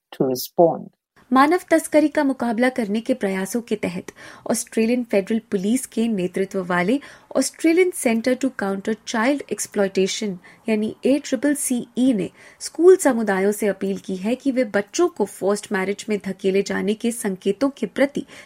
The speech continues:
Speaker 2: सतर्क करें, क्योंकि ऑस्ट्रेलिया में बलपूर्वक विवाह मानव तस्करी का सबसे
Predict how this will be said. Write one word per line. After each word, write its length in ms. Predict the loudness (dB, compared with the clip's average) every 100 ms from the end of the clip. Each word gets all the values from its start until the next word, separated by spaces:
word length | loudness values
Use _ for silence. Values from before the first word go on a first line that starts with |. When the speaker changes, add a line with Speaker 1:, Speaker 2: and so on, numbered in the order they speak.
| -2 0
Speaker 2:
सतर्क 460 | 4 2 2 -2 -2
करें, 200 | -2 -4 -12 -20 -20 -4
क्योंकि 400 | -2 0 2 0 0 _ _ -8
ऑस्ट्रेलिया 640 | -8 -8 0 4 6 4 2
में 320 | 0 0 -2 -8 _
बलपूर्वक 600 | 0 0 2 2 4 0 0
विवाह 560 | -2 0 -2 -4 -8 -6
मानव 300 | -2 0 0 0
तस्करी 420 | -2 -2 -2 -4 -2
का 160 | -4
सबसे 440 | -4 -8 -8 -8